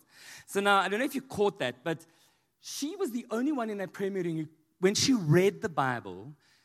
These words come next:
just in her simple thinking, she saw, oh, they lay on hands and then they pray and then the Holy Spirit comes and they speak in tongues. Ah. Now, Parham had all these students in a Bible school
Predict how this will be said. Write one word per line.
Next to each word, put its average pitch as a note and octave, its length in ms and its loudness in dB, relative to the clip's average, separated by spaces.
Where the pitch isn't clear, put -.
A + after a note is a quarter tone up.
just F#4 180 -4
in F#4+ 100 0
her D4 120 4
simple C4 420 -4
thinking, A2 680 -6
she - 160 -6
saw, G3+ 380 -2
oh, A#3+ 80 2
they A#3+ 180 2
lay G#3+ 200 2
on B3+ 100 -4
hands F#3+ 400 -6
and F3+ 100 -6
then E3+ 120 -2
they E3+ 120 -4
pray E3+ 340 -6
and E3 120 -8
then D#3 100 -4
the D3 60 -4
Holy D3+ 180 -4
Spirit C#3+ 260 -10
comes C3 220 -6
and B2 80 -8
they B2+ 80 -8
speak A#2+ 280 -14
in G#2+ 80 -18
tongues. - 340 -16
Ah. G4 260 -6
Now, F#3 320 2
Parham A#3 600 0
had F3 180 -2
all G#3+ 260 -4
these A#3 200 -6
students G#3+ 480 -6
in E3 100 -8
a D#3 40 -6
Bible E3 380 -2
school A2 440 -10